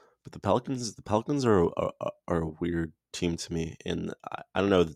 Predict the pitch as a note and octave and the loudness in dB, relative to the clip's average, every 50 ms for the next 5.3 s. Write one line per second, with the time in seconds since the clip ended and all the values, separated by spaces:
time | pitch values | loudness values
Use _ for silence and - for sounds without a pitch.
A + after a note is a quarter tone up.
0 | - _ - - D2+ E2 G#2 A2 C3+ C3+ A#2+ A2+ G#2+ - - F#2 F#2+ F#2+ - - | -16 _ -12 -12 -4 0 2 4 4 6 4 4 2 2 2 2 2 2 2 -2
1 | F2 F2 F2+ F#2+ F#2 - - - - - - _ - A2 - - G2 G#2 - - | -2 -4 -6 -6 -6 -8 -8 -10 -10 -12 -14 _ -8 -8 -4 -2 -2 -2 -2 -4
2 | - - - - - - G#2 G2+ - - A2+ G#2+ - - - F2+ F2+ F2 F#2 _ | -6 -6 -6 -6 -6 -8 -6 -6 -6 -8 -8 -6 -4 -4 -2 -2 -4 -6 -8 _
3 | _ _ - - - - _ _ _ - - - - - - F#2 F2+ - - - | _ _ -20 -20 -20 -20 _ _ _ -8 -8 -8 -6 -6 -6 -6 -6 -6 -8 -10
4 | - - _ - - - - _ _ - - - - - - - F#2 F#2+ F#2+ F#2 | -10 -10 _ -20 -20 -20 -20 _ _ -20 -20 -20 -20 -20 -12 -10 -8 -8 -6 -8
5 | F#2 F2+ - - G2 | -8 -8 -10 -12 -14